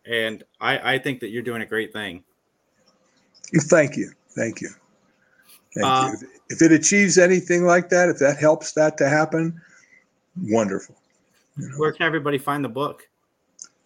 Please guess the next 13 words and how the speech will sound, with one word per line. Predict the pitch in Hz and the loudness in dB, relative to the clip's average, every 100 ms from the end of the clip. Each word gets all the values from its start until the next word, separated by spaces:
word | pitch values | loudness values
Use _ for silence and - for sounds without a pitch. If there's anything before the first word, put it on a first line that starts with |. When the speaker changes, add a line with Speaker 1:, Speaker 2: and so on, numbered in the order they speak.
| _ _ - | _ _ -2
Speaker 2:
Um, | 131 135 135 135 - | 2 4 2 -2 -6
well, | - 147 170 - _ - - | 2 4 4 0 _ -20 -4
right | 123 151 190 | 2 4 4
here, | 160 139 175 196 - | 4 6 4 0 -12
it's | - - | -16 0
first | 156 160 | 2 4
place, | 127 135 170 - _ - - - - - 123 | 2 2 0 -8 _ -20 -20 -20 -20 -4 0
uh, | 135 127 | 0 2
jimmy | 110 180 208 | 2 4 4
and | 190 | 4
andrew | 190 185 180 | 2 2 0
dot | 170 165 165 | 2 2 0
com. | 147 127 - | -4 -4 -8